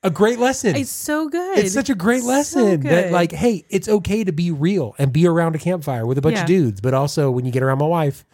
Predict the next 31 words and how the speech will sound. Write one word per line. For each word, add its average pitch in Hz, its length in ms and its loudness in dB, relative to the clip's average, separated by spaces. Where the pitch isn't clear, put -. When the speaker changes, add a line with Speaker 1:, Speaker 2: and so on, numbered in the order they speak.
Speaker 2:
Be 277 120 -8
respectful. 302 280 -2
Speaker 1:
be 123 40 4
respectful. 120 480 0
Yeah, 117 160 2
yeah, 107 160 -2
yeah. 95 140 -8
Speaker 2:
Um, 208 360 2
and 233 180 -2
then 240 160 0
that's, 247 280 -4
that's 240 340 -2
where 247 100 4
we 220 100 2
see, 196 600 -2
uh, 170 360 -2
the, 165 460 -2
some 202 220 -2
of 175 60 -2
the, 170 140 -6
right 208 160 4
after 185 200 0
that 170 120 2
is 165 100 -4
where 170 120 -2
we 165 60 -4
see 170 140 -10
the 160 80 -8
fallout 156 680 -2
for 175 300 0
Matthew. 160 600 -2